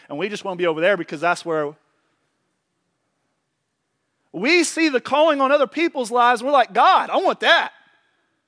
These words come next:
Oh, God must not be leading me. So then we try, again, we try just to manufacture our own calling. We speak, "Well, God's, God said," what God?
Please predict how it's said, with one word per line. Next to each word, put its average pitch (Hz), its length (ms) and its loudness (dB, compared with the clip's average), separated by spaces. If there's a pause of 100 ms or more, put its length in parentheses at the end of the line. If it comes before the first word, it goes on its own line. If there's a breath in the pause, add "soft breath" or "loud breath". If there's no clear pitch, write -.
(320)
Oh, 160 120 -4
God 147 260 -2
must 170 180 -12
not 202 120 -12
be 185 60 -8
leading 196 260 -8
me. 160 80 -8
So 175 180 -8
then 190 160 -6
we 208 140 -8
try, 226 340 0
again, 170 460 -4
we 165 100 -6
try 190 300 0
just 180 260 -8
to 175 60 -10
manufacture 180 1040 -4
our 151 160 -2
own 185 160 -4
calling. 151 580 -6
We 147 100 -12
speak, - 440 -12 (360 loud breath)
"Well, 156 280 -2
God's, 175 500 -4 (160)
God 147 260 -6
said," 175 420 -4 (460)
what 180 220 -10
God? 175 280 -12